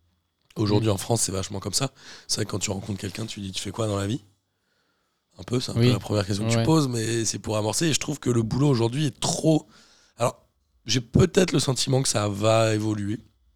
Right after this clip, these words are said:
Speaker 1: Aujourd'hui,
Speaker 2: Ouais.
Speaker 1: euh, l'employeur a plus autant de pouvoir, entre guillemets, ou d'influence.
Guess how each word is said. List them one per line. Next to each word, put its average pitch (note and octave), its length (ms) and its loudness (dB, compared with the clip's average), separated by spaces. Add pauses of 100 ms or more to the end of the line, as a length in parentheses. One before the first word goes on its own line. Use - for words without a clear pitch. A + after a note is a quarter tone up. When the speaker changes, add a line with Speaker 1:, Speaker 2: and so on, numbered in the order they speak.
(760)
Speaker 1:
Aujourd'hui, G#2 560 0
Speaker 2:
Ouais. A2+ 80 4
Speaker 1:
euh, - 20 0
l'employeur G#2 540 0
a F#2+ 60 2
plus - 220 -4
autant A2 320 -2
de - 220 -8 (720)
pouvoir, A2+ 460 4
entre A2 220 0
guillemets, A2+ 260 2
ou G#2+ 160 2
d'influence. B2 720 0